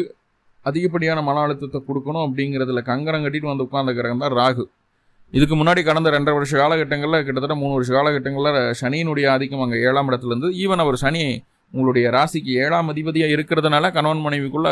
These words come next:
சின்ன சின்னதா கருத்து வேற்றுமைகள் இருந்ததே தவிர பெரிய அளவுல பிரச்சனைகள் ஏதும் இல்ல அப்படிங்கறத சொல்லிடலாம். சில,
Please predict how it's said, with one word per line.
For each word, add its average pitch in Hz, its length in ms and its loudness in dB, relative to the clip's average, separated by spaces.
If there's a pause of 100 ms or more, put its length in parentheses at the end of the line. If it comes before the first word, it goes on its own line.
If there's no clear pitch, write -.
(160)
சின்ன 147 200 -4
சின்னதா 151 300 -4
கருத்து 143 300 -2
வேற்றுமைகள் 143 520 -2
இருந்ததே 139 280 -2
தவிர 131 260 0 (760)
பெரிய 190 340 2
அளவுல 160 240 0
பிரச்சனைகள் 147 500 -2
ஏதும் 139 280 0
இல்ல 139 180 -2
அப்படிங்கறத 127 460 0
சொல்லிடலாம். 117 400 -2
சில, 131 160 4